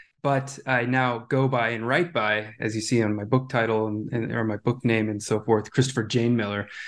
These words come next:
And this really came about in two thousand twenty-one when I was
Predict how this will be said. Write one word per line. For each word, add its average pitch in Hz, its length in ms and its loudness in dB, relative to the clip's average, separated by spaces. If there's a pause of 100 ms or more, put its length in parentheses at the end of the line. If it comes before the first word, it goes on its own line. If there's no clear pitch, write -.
(520)
And 135 420 2
this 151 160 -2
really 180 140 4
came 160 260 0
about 135 600 0
in 120 500 2
two 143 160 -4
thousand 127 400 0
twenty-one 107 800 0 (160)
when 113 380 2
I 120 140 2
was 113 380 0